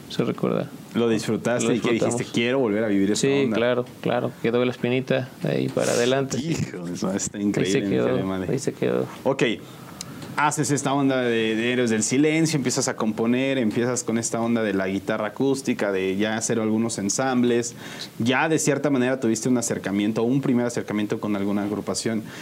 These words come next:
Speaker 2: Pero quiero
Speaker 1: Sí.
Speaker 2: que nos platiques, mi querido Mane,
Speaker 1: Sí.
Speaker 2: ¿en qué momento de tu vida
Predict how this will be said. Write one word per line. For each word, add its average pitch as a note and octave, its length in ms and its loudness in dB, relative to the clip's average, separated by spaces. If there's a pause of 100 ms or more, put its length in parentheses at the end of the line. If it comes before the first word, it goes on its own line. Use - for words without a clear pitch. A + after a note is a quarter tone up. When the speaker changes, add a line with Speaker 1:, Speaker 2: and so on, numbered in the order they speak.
(160)
Speaker 2:
Pero D3 180 2
quiero G#3 200 4
Speaker 1:
Sí. D#3 60 4
Speaker 2:
que D3+ 60 4
nos B2+ 140 2
platiques, C3+ 480 0
mi C3+ 80 0
querido A#2+ 260 2
Mane, B2 200 4 (140)
Speaker 1:
Sí. D#3 40 -2 (400)
Speaker 2:
¿en A2+ 280 2
qué C#3+ 320 4
momento A2+ 520 4
de A2+ 120 4
tu G2 160 -4
vida A2+ 340 0